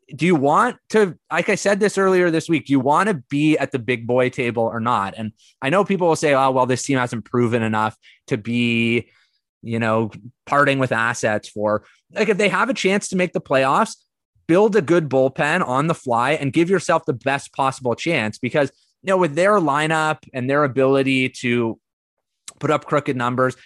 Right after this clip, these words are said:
if they can find a way to improve the pitching, you get into the dance, you know, things can happen in the playoffs. You can play better than expected and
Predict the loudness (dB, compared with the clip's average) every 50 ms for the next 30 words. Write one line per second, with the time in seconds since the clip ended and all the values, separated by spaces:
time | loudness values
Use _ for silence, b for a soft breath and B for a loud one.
0 | b -6 -6 -2 0 -2 0 0 -2 -4 -4 -4 -4 -2 0 0 0 2 2 2
1 | 0 0 0 0 -2 -2 -2 -2 0 0 0 0 -2 -6 -6 -4 -4 -4 -2 -2
2 | -2 -2 -2 -4 -6 -4 -2 -2 0 0 0 0 -2 -2 -2 -4 -2 0 0 0
3 | 2 2 2 0 0 -2 -4 -6 -10 -12 -12 -16 _ _ _ _ _ _ _ _
4 | _ _ _ _ _ -10 -6 -6 -6 -4 -6 -8 -6 -2 -2 -2 -2 0 -2 -2
5 | -2 -2 -2 -2 -2 -2 -2 -2 -4 -4 -6 -10 -10 -6 -4 -4 -4 -4 -2 0
6 | 0 2 2 0 -2 -4 -6 -4 -4 -4 -6 -6 -4 0 0 2 2 2 2 0
7 | 0 -2 0 2 2 2 2 2 0 0 -2 -4 -6 -6 -4 -4 -4 -4 -4 -4
8 | -4 -4 -4 -4 -4 -4 -4 -4